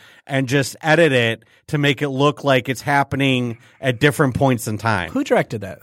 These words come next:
Speaker 2: Was that Richard Donner?
Speaker 1: Oh, I think so. I gotta look it up. Uh, hold
Speaker 2: 'Cause if
Speaker 1: on
Speaker 2: it's
Speaker 1: here.
Speaker 2: Kubrick, Kubrick, that would have definitely been
Speaker 1: Oh,
Speaker 2: three
Speaker 1: God.
Speaker 2: days.
Speaker 1: If, if that was
Speaker 2: Kubrick would have
Speaker 1: Kubrick,
Speaker 2: been fourteen days.
Speaker 1: I would say if that was Kubrick, they'd still be filming that scene.
Speaker 2: <laughs> Well, he's,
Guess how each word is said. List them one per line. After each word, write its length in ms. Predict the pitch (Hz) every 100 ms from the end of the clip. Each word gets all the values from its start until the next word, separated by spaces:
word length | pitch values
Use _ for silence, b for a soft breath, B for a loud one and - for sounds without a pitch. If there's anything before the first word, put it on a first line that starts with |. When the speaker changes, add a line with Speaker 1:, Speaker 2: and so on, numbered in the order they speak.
| 131
Speaker 2:
Was 160 | 185
that 140 | 175 226
Richard 300 | 226 - 214
Donner? 300 | 208 233 214 _
Speaker 1:
Oh, 560 | - 147 147 160 160 147
I 120 | 143
think 260 | - 220 -
so. 280 | - 170
I 140 | 113 113
gotta 200 | 120 113
look 200 | 113 -
it 80 | 98
up. 260 | 92 - _ _ _ _ _ _ - _ -
Uh, 360 | 107 107 107
hold 40 | 107 117
Speaker 2:
'Cause 80 | 208
if 80 |
Speaker 1:
on 40 | 214
Speaker 2:
it's 100 | 269
Speaker 1:
here. 100 | - 160
Speaker 2:
Kubrick, 180 | 139 92
Kubrick, 340 | - 165 101
that 120 | - 123
would 80 | 98
have 100 | 92
definitely 400 | 107 - 90 87
been 60 |
Speaker 1:
Oh, 60 | 135
Speaker 2:
three 80 | 110
Speaker 1:
God. 260 | 139 123 107
Speaker 2:
days. 120 | - -
Speaker 1:
If, 220 | 170 165
if 480 | 190 170 220 180 170
that 200 | 202 240
was 140 | 214
Speaker 2:
Kubrick 140 | 202 175
would 140 | 185
have 0 |
Speaker 1:
Kubrick, 100 | 151
Speaker 2:
been 120 | 135 123
fourteen 400 | 147 135 127 113
days. 320 | 107 98 -
Speaker 1:
I 140 | 160
would 120 | 208 190
say 140 | 202
if 140 | 180
that 160 | 175 196
was 160 | 196 -
Kubrick, 480 | - 180 180 208
they'd 200 | 165 170
still 320 | - - 175 170
be 140 | 139
filming 340 | - 120 117
that 160 | 110 107
scene. 440 | 131 110 98 113 -
Speaker 2:
<laughs> 100 | _
Well, 220 | 113 101 95
he's, 220 | 95 -